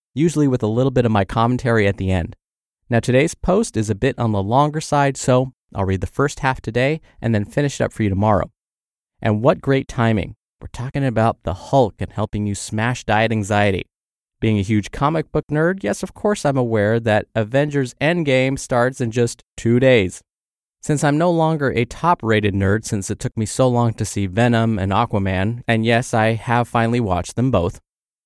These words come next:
I'm not going to see Avengers Endgame opening weekend.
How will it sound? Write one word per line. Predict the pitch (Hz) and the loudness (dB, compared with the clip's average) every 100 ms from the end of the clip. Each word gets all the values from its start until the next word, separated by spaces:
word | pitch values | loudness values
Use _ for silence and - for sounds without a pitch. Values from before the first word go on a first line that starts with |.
| _ - | _ -4
I'm | 123 131 135 | 0 2 2
not | 156 190 - | 2 2 2
going | 139 | 0
to | 120 | 0
see | - 110 | 0 0
Avengers | 101 101 95 92 | 2 0 0 -4
Endgame | - 95 95 98 98 110 - | -2 0 0 0 0 0 0
opening | 104 101 95 | 0 0 0
weekend. | 95 90 98 117 131 | -2 -2 0 0 -4